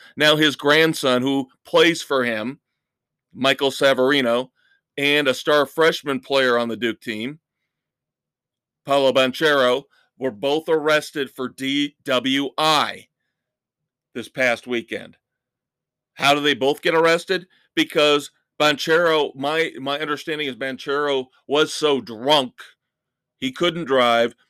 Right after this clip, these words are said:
So Savarino was less drunk, so he gave the keys to Savarino and let him drive. The stupidity of these arrogant assholes in sports,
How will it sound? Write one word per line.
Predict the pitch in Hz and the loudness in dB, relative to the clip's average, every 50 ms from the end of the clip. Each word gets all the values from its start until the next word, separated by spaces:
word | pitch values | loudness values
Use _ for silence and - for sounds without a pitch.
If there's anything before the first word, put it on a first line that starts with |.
| _ _ _ | _ _ _
So | - - - 151 131 123 120 120 120 113 _ _ _ _ _ _ _ _ _ _ _ _ _ _ _ _ _ _ | -16 -6 -2 0 2 4 4 2 0 -2 _ _ _ _ _ _ _ _ _ _ _ _ _ _ _ _ _ _
Savarino | - - - 180 165 143 156 160 170 175 160 143 135 | -12 -2 0 2 2 2 2 0 0 2 0 0 0
was | 139 135 131 | 0 -2 -2
less | 127 123 131 143 151 147 - - | -4 -2 0 0 0 0 -2 -8
drunk, | - - 117 117 107 104 104 - - _ _ _ _ _ _ _ _ | -10 -10 -10 -10 -10 -10 -12 -16 -20 _ _ _ _ _ _ _ _
so | - - - 139 127 | -10 -4 -2 -2 0
he | 135 147 | 0 -2
gave | 135 113 131 135 139 135 | -2 0 0 0 0 0
the | 131 127 | -4 -8
keys | - - 143 135 127 123 | -6 -4 -4 -4 -4 -4
to | 127 | -8
Savarino | - - 139 131 127 113 120 127 131 131 127 117 117 107 - - 117 | -6 -4 -2 -2 -2 -2 -2 -4 -2 -2 -2 -2 -2 -4 -4 -6 -6
and | 117 117 113 | -6 -6 -4
let | 117 117 113 | -2 -2 -2
him | 98 113 156 156 135 | -2 -4 -4 -4 -4
drive. | 107 120 107 90 - - 82 - - - _ _ _ _ _ _ _ _ _ _ _ _ _ _ _ _ _ _ _ _ _ _ _ _ _ _ _ _ _ _ _ _ _ _ _ _ _ _ _ _ _ _ _ _ _ _ _ _ _ _ _ _ _ _ _ _ _ _ _ _ _ _ _ _ _ _ _ _ _ _ _ _ _ _ _ _ _ _ _ _ _ _ | -4 -6 -8 -8 -8 -10 -14 -16 -20 -20 _ _ _ _ _ _ _ _ _ _ _ _ _ _ _ _ _ _ _ _ _ _ _ _ _ _ _ _ _ _ _ _ _ _ _ _ _ _ _ _ _ _ _ _ _ _ _ _ _ _ _ _ _ _ _ _ _ _ _ _ _ _ _ _ _ _ _ _ _ _ _ _ _ _ _ _ _ _ _ _ _ _
The | - 143 | -4 -2
stupidity | 131 - - - 143 127 - - - 156 170 175 180 170 170 170 170 170 160 - - | -2 -2 0 0 0 0 -2 -2 0 2 4 4 4 6 6 6 6 4 2 2 2
of | 139 139 135 113 | 2 2 0 0
these | 113 135 131 117 127 - - - | -2 -4 -4 -4 -4 -8 -6 -2
arrogant | 127 135 143 147 151 151 147 151 139 - - | 0 0 2 2 0 0 -2 -4 -4 -4 -2
assholes | 120 120 123 127 127 127 - 147 135 127 127 131 139 123 - - | -2 0 0 0 -2 -4 -6 -6 -4 -2 -2 -2 -4 -4 -8 -10
in | - 123 117 | -10 -10 -10
sports, | 98 - - - - - 143 139 143 147 139 - - | -10 -14 -18 -14 -10 -8 -4 -2 -2 -2 -4 -6 -12